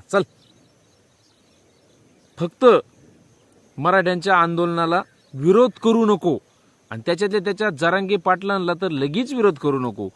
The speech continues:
तुझी ती लायकी नाही, उघड सांगतो मी.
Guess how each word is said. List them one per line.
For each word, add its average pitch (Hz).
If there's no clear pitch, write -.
तुझी 202
ती 208
लायकी 170
नाही, 170
उघड 202
सांगतो 151
मी. 160